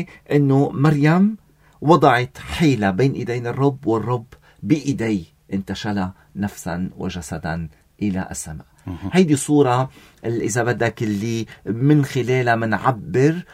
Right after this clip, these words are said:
Speaker 1: عن إكرامنا، آه، للعذراء مريم،
Speaker 2: مهم.
Speaker 1: عن، آه، هذا الإيمان،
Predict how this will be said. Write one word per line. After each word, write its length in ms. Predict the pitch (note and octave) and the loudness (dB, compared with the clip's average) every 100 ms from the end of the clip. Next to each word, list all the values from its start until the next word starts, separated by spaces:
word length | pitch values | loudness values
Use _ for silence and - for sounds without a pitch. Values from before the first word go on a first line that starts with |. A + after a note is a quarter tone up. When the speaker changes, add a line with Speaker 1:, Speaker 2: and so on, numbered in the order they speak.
| - - | -20 -4
Speaker 1:
عن 340 | A2 C#3 G3 - | 2 2 2 -4
إكرامنا، 760 | C#3 - A2+ A2 F#2 D#2+ D#2+ D#2+ - _ _ - | -6 -4 -2 0 0 -2 -8 -10 -16 _ _ -8
آه، 200 | A2+ A2+ | -6 -6
للعذراء 760 | G#2 G#2+ D#2 G2+ - A#2 A#2 - | -4 -4 -2 -4 -2 -4 -4 -4
مريم، 640 | A2+ C3+ C3+ D#3 F3 F#3 - | -4 -2 2 2 2 0 -2
Speaker 2:
مهم. 240 | F#2+ F2 G#2+ | -10 -6 -4
Speaker 1:
عن، 460 | F#2+ C#3 D3 D3 C3+ - - | 2 4 4 2 -2 -8 -2
آه، 300 | A#2 A#2 A#2 | 0 2 2
هذا 300 | A#2+ D3 C#3+ | 2 2 2
الإيمان، 760 | C#3 D#3 D3+ E3+ E3 G#2 F2+ | 2 2 4 6 4 4 2